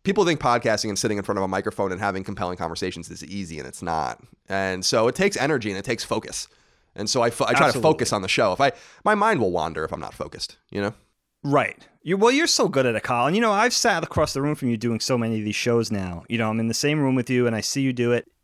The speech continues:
Speaker 2: And even if you do, like you're saying, kinda snap into this other, this other thing, this other mode, but it never feels like that. It always feels like I'm talking to Colin. So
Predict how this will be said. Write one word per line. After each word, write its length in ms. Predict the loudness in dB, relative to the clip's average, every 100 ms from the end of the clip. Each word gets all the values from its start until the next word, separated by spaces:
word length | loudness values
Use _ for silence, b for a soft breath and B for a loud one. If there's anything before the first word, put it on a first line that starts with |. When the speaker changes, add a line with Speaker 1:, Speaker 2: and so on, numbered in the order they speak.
| 0
Speaker 2:
And 160 | 0
even 260 | 2 0 0
if 140 | -2
you 100 | 0
do, 300 | 0 2 2
like 180 | 2 0
you're 80 | 0
saying, 300 | 0 0 0
kinda 240 | 0 -2
snap 420 | -2 -2 -2 -2 -4
into 160 | -6
this 200 | -6 -6
other, 440 | -4 -2 -2 -4 -8 _
this 180 | -10 -4
other 200 | -2 -2
thing, 300 | -4 -4 -4
this 140 | -6 -6
other 180 | -4
mode, 400 | -4 -2 -2 -2
but 220 | -4 -6 B B B
it 120 | 0
never 180 | 2 0
feels 400 | 0 2 2 0
like 220 | -4 -6
that. 240 | -8 -8 _
It 100 | 2
always 220 | 4 4
feels 180 | 2 0
like 120 | 0
I'm 60 | -4
talking 300 | -2 -4 -2
to 60 | -4
Colin. 380 | -2 0 -2
So 320 | -2 -2 -2